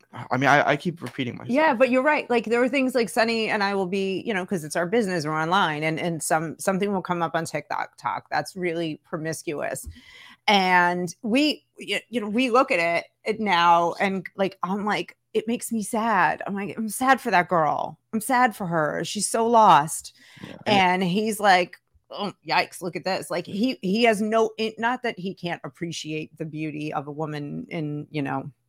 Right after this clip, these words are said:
Speaker 2: various stages of whatever, but he also looks at that as, "This isn't a girl that I wanna hang out with."
Speaker 3: Mm-hmm.
Speaker 1: No.
Speaker 2: Because,
Speaker 1: It's,
Speaker 2: you
Speaker 1: it's
Speaker 2: know, so we
Speaker 1: crazy to
Speaker 2: see
Speaker 1: think,
Speaker 2: things.
Speaker 1: though, too, that there was, like, a time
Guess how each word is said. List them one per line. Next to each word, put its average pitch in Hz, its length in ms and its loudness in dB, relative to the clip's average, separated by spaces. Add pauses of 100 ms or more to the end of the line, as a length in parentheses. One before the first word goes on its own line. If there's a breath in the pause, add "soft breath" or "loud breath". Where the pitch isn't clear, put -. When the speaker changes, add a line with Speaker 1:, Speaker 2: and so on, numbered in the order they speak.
(360)
Speaker 2:
various 151 380 4
stages 151 460 -6 (120)
of 151 280 -6 (220)
whatever, - 560 0
but 165 400 8 (480 loud breath)
he 202 180 2
also 165 460 6
looks 151 260 -4
at 165 80 -8
that 143 240 2
as, 147 280 2
"This 160 200 -4
isn't 165 240 -6
a 156 80 -10
girl 151 220 -2
that 143 140 -2
I 143 40 -2
wanna 139 220 -2
hang 131 240 -8
out 139 200 -6
with." - 360 -14 (220)
Speaker 3:
Mm-hmm. 90 240 -10 (280)
Speaker 1:
No. 110 320 -4
Speaker 2:
Because, - 400 0
Speaker 1:
It's, - 100 -14
Speaker 2:
you 139 100 -2
Speaker 1:
it's 160 100 2
Speaker 2:
know, 160 60 -4
so 160 120 2
we 151 60 10
Speaker 1:
crazy 170 220 4
to 143 80 2
Speaker 2:
see 190 40 -6
Speaker 1:
think, 156 180 2
Speaker 2:
things. 143 260 -8
Speaker 1:
though, 113 200 4
too, 120 300 -2
that 113 160 0
there 120 140 2
was, 120 120 -2
like, 123 140 -4
a 120 60 -2
time 123 600 0